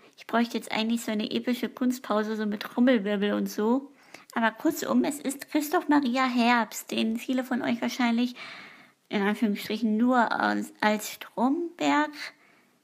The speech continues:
kennen. Ich hab die Serie irgendwie nie wirklich geguckt. Ich weiß nur, dass es ein ziemlich böser Vorgesetzter war, den sich kein Mensch wünscht. Aber Christoph Maria Herbst hat auch einige Hörbücher aufgesprochen.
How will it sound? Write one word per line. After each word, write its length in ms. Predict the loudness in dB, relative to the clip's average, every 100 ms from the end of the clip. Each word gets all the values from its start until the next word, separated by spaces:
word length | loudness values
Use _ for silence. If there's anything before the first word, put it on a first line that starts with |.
| -6
kennen. 580 | 0 2 4 2 0 -6 -20 -20 -18
Ich 80 | -6
hab 120 | -4
die 120 | -2 0
Serie 420 | 0 2 2 2
irgendwie 320 | 0 -2 -2
nie 300 | 0 2 2
wirklich 320 | 0 -2 -4
geguckt. 380 | -6 -2 -2 -2
Ich 120 | 0
weiß 220 | 0 0
nur, 80 | 0
dass 160 | -2 -4
es 160 | -4
ein 80 | -4
ziemlich 380 | 0 0 0 0
böser 320 | 0 2 0
Vorgesetzter 720 | 2 0 0 -4 -6 -4 -2
war, 240 | 0 0 0 -8 -16 -18 -20 -20 _ -4
den 120 | -2
sich 200 | -2 -2
kein 240 | 0 2 2
Mensch 340 | -2 -4 0
wünscht. 440 | 2 2 0 -10 -14 -14 -14 -16 -16 -4
Aber 360 | 6 8 6 2
Christoph 380 | -2 -2 0 0
Maria 340 | 0 2 2
Herbst 460 | 2 2 0 -4 -6
hat 100 | -2 2
auch 180 | 0
einige 440 | 0 0 0 0 0
Hörbücher 480 | 0 -2 -6 -2 -2
aufgesprochen. 680 | -4 -10 -4 2 2 2